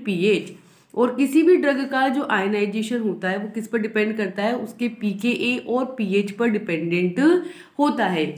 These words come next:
क्या कह रहे हैं हम कि जो most of the drug होती है ना वो कैसी होती है nature में, या तो वो weak acid होती हैं या weak bases होती हैं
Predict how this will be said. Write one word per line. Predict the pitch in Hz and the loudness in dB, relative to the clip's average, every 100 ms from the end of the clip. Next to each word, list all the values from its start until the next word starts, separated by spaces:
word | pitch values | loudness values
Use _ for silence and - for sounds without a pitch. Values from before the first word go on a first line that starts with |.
| - - _ - | -14 -20 _ -2
क्या | 269 | 0
कह | 302 294 | 2 2
रहे | 240 220 | 2 0
हैं | 208 196 | 0 -2
हम | 190 262 | -2 -2
कि | 262 | -2
जो | 254 | -2
most | 254 214 233 226 | 0 0 0 -2
of | 247 220 | -4 -2
the | 233 185 | -2 0
drug | 190 190 | -2 -2
होती | 190 - | -4 -2
है | 170 | -2
ना | 190 | 0
वो | 254 254 | -2 -2
कैसी | 233 208 240 | -2 -2 -2
होती | 233 240 240 | -4 -2 0
है | |
nature | 233 220 233 208 | 0 -2 -4 -2
में, | 254 359 - - - - | 0 0 -2 -14 -14 -2
या | 208 202 | 0 0
तो | 285 | 0
वो | 277 | 0
weak | 226 226 220 | 0 -2 -2
acid | 208 233 277 | -2 -2 -2
होती | 277 - 254 | -2 -2 -2
हैं | 262 285 | 0 0
या | 262 | 0
weak | 185 196 170 | -2 -4 -2
bases | 185 196 262 269 | 0 0 0 0
होती | 269 - 254 254 | -2 -2 0 2
हैं | 277 294 - | 2 0 -2